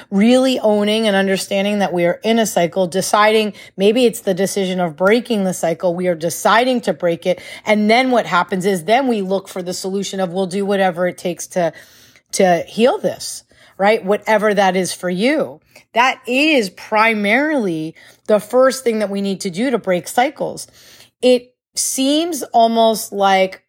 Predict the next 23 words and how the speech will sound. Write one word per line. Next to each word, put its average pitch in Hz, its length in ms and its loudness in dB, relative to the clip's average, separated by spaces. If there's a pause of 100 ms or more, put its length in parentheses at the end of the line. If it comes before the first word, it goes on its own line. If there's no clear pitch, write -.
too - 240 -6
practical 240 760 0
in 262 120 0
some 262 260 -4
ways, 269 380 -2 (300)
but 226 140 4
I 220 100 4
can 220 160 -4
tell 254 220 2
you 269 160 -2
right 208 240 2
now 226 240 0
that 196 180 -2
the 196 80 -2
decisions 202 640 0
you 226 120 -4
make 202 460 0
are 190 220 4
a - 20 2
reflection 190 840 0
of 190 280 4
your 185 160 0
frequency. 175 800 -6